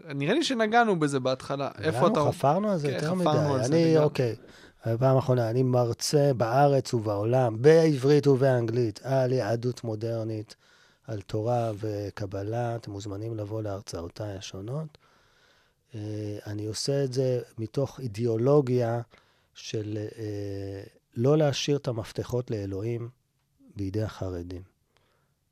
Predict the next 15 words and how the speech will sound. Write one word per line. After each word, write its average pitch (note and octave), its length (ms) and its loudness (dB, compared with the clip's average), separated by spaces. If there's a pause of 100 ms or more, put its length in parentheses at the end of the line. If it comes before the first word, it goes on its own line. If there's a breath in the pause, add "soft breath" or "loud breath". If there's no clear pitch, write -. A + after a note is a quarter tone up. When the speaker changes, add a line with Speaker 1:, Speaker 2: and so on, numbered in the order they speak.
(140)
Speaker 2:
התורה G2 760 -6
והפילוסופיה G#2+ 640 -8
היהודית G#2 260 -8
היא G#2 120 -12
גם G#2+ 200 -8
שלנו, G2+ 540 -8
הכאילו F#2 360 -12
חילונים. G2 480 -10
אני F#2+ 140 -10
לא G#2+ 100 -8
אומר G2+ 200 -10
על F#2+ 80 -8
עצמי F#2+ 240 -14
שאני G2+ 220 -16
חילוני, A#2+ 480 -12